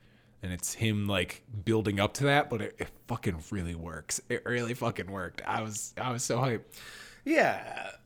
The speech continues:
Speaker 2: 'cause it's also about, like, working together and, like, asking for help, because it's, like, okay to ask for
Speaker 1: Mm-hmm.
Speaker 2: help, even though, like, no other Avengers show up.
Speaker 1: All he's got is
Speaker 2: Uh,
Speaker 1: Bucky,
Speaker 2: okay.
Speaker 1: who's,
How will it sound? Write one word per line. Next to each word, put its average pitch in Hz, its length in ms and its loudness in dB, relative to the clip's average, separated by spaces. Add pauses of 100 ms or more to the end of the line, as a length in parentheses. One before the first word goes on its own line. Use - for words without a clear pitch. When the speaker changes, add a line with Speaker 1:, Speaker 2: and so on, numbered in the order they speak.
Speaker 2:
'cause 202 160 4
it's 196 140 4
also 208 240 8
about, 185 180 10
like, 151 140 8
working 120 340 4
together 95 800 2
and, 87 160 -2
like, 90 240 -6
asking 92 420 -2
for 92 200 -4
help, 87 640 -2
because 90 280 -8
it's, 85 180 -6
like, 80 140 -6
okay 82 300 -8
to 87 80 -6
ask 85 340 -4
for 101 60 0
Speaker 1:
Mm-hmm. 104 100 0
Speaker 2:
help, 82 540 0
even 82 260 -6
though, 80 480 -8 (400)
like, 90 160 -12
no 82 220 -6
other 85 260 -4
Avengers 85 500 -8
show 85 400 -4
up. 85 540 -2
Speaker 1:
All 104 80 -2
he's 104 80 -2
got 120 160 4
is 98 60 0
Speaker 2:
Uh, 76 200 -4
Speaker 1:
Bucky, - 460 -2 (300)
Speaker 2:
okay. - 160 -16 (320)
Speaker 1:
who's, 73 420 -8